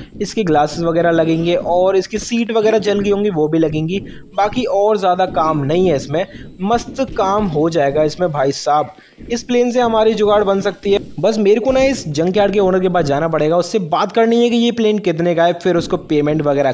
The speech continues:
करके हम ले जाएंगे इस प्लेन को। but पेमेंट करने के लिए पैसे नहीं है guys।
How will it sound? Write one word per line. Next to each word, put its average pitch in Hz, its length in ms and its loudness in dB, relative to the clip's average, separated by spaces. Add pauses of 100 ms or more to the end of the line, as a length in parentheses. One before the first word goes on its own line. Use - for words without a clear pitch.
(140)
करके 143 360 0 (340)
हम 254 180 0
ले 247 100 2
जाएंगे 226 260 2
इस 233 80 -4
प्लेन 180 600 0
को। 202 220 0
but 202 260 0 (520)
पेमेंट 277 500 2
करने 269 260 0
के 254 100 2
लिए 269 100 4
पैसे 254 420 2
नहीं 269 120 2
है 262 80 2
guys। 254 420 2